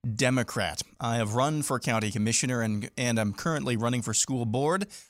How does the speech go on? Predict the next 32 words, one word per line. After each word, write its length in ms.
Like 100
the 60
twenty 260
sixteen 520
presidential 500
election 380
and 160
President 360
Trump, 300
I 140
brought 260
up 140
many 360
issues 460
that 160
would 140
have 80
not 180
have 140
even 200
been 160
touched 480
with 100
the 100
regular 420
run-of-the-mill 640
candidates. 680
From 120
your 120
statement 420
last 340
week, 260